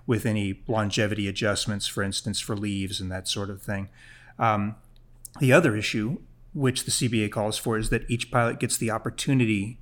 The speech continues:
to use their vacation per section,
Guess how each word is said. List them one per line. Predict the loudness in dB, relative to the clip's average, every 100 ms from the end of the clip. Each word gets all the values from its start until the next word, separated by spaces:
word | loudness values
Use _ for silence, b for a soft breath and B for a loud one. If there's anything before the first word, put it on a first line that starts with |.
| -4
to | 0
use | 2 2 2
their | 0
vacation | 0 0 0 0 0 -2 -4 B B B B
per | 2 4 4
section, | 2 2 2 0 2